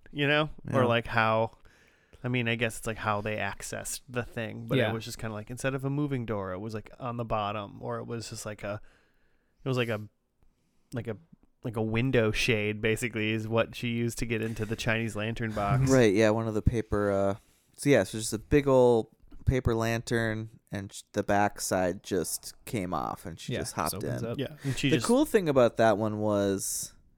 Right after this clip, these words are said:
Speaker 2: um, that they used music cues. So, like, per-, her shadow coordinated with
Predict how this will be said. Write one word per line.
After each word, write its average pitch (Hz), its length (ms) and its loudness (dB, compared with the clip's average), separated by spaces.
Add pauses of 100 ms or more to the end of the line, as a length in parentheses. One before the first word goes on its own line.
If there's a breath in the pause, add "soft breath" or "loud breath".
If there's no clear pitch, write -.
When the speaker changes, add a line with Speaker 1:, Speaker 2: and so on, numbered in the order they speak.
(500)
Speaker 2:
um, 98 460 0
that 110 160 2
they 113 80 4
used 117 280 2
music 120 440 2
cues. 87 400 0
So, 117 140 2
like, 101 180 2
per-, 117 400 4 (320 soft breath)
her 127 200 4
shadow 123 420 8
coordinated 110 560 2
with 104 300 0